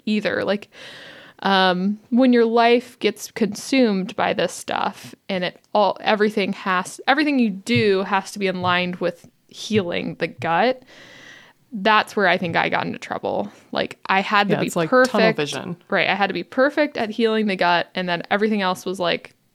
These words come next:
Speaker 1: went to shit, kind of. It was just like, uh,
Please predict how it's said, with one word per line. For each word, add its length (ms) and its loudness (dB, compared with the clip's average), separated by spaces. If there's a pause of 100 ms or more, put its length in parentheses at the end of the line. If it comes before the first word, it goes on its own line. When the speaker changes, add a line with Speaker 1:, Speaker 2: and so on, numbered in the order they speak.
(100)
Speaker 1:
went 240 -2
to 80 -6
shit, 320 -4 (380)
kind 240 -4
of. 200 -10 (180)
It 40 0
was 160 -2
just 200 -8
like, 300 -2 (220)
uh, 60 4